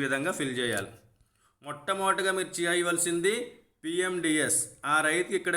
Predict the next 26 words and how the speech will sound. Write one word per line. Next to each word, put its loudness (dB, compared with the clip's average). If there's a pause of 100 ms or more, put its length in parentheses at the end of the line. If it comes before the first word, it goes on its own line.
విస్తీర్ణం 0
ఉంటుంది, 0 (200)
రెండు 0
వేల 2 (100)
ఇరవై 0
మూడు -2
ఇరవై 0
నాలుగు 0
ప్రస్తుత -2 (140)
డేటా. 0 (260)
ఈ 0 (100)
విస్తీర్ణం 0 (120)
కరెక్ట్ 2 (640)
అనుకుంటే 0 (120)
ఇక్కడ -2 (160)
కరెక్ట్గా 2
నమోదు 0
చేయాలి. 2 (1400)
లేదు 0 (140)
ఇతను 0
వేయలేదు 4 (100)
పిఎండిఎస్ 2 (280)
అంటే 0 (580)
ఇక్కడ 0 (500)
జీరో 0 (100)
పెట్టాలి. 2